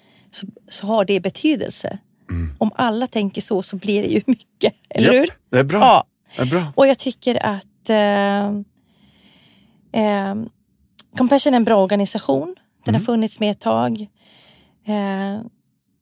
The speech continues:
Speaker 1: man behöver inte bara ett fadderbarn, man kan ha fler fadderbarn. Det vet jag att det är många som
Speaker 2: Ja.
Speaker 1: har också.
Speaker 2: Ja.
Speaker 1: Så ja, jag skulle absolut rekommendera.
Speaker 2: Ja.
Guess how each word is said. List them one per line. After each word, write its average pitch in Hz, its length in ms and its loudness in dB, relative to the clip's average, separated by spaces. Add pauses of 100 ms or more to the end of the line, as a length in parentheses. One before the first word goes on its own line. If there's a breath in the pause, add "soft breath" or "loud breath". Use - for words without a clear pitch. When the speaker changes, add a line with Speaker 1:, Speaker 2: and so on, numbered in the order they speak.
(140)
Speaker 1:
man 233 140 2
behöver 220 160 0
inte 233 140 -8
bara 220 180 0
ett - 280 -8
fadderbarn, 254 460 -4
man 233 100 -4
kan 180 120 -8
ha - 40 -6
fler - 280 -14
fadderbarn. 269 420 -6
Det 254 80 -6
vet 214 180 -4
jag 214 40 -8
att 208 60 -10
det 214 60 -4
är - 20 -2
många 214 260 -4
som 208 140 -4
Speaker 2:
Ja. 220 80 0
Speaker 1:
har 226 120 0
också. 247 420 -6
Speaker 2:
Ja. 85 280 -6 (1120 soft breath)
Speaker 1:
Så 247 440 0 (100)
ja, 277 260 0 (260)
jag 349 120 -10
skulle - 320 -6
absolut 247 540 -10
rekommendera. 175 720 -8 (400)
Speaker 2:
Ja. 80 280 -6